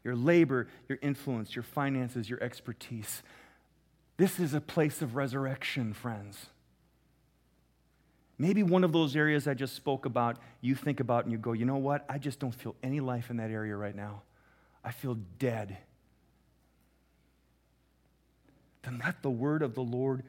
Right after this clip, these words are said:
speak to you today. Let these words come to you from Ezekiel,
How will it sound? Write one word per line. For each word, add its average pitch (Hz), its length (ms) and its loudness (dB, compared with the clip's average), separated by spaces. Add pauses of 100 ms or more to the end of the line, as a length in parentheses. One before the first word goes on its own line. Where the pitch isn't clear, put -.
speak - 580 -6
to - 140 -4
you 123 340 0 (260)
today. 113 600 0 (180)
Let 127 360 -2
these 127 200 2
words 147 380 0
come 165 440 0
to 160 180 -4
you 143 340 2 (180)
from 147 540 2 (220)
Ezekiel, 165 800 2